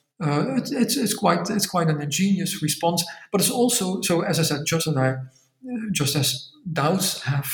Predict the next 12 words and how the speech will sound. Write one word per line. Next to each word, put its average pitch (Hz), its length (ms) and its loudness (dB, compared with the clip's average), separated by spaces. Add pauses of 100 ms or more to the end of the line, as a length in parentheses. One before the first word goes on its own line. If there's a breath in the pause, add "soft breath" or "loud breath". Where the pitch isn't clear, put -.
um, 131 480 0 (140)
uh, 156 340 0
have, 139 280 2 (160)
uh, 156 160 2 (320)
risen 160 420 4
about, 139 380 -2 (800 soft breath)
uh, 139 260 2
abduction. 180 520 0
I - 340 -10
mean, - 60 -2
there - 120 4
are - 180 -2